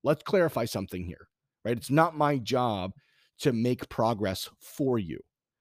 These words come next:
I have no ability to do that. But the good news is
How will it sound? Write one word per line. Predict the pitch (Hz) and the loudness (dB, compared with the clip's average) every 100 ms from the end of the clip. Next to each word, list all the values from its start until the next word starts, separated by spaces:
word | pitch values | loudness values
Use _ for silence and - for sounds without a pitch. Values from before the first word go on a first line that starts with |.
| - | -2
I | 127 | 0
have | 120 | 2
no | 107 110 127 151 | 0 -2 2 2
ability | 117 123 113 110 | 2 2 2 0
to | 104 | -4
do | 87 110 | -2 0
that. | 90 80 | -2 -2
But | 113 - _ _ _ _ | -4 -4 _ _ _ _
the | |
good | 107 147 185 | 2 6 6
news | 131 104 | 6 2
is | 98 95 87 | 0 -4 -6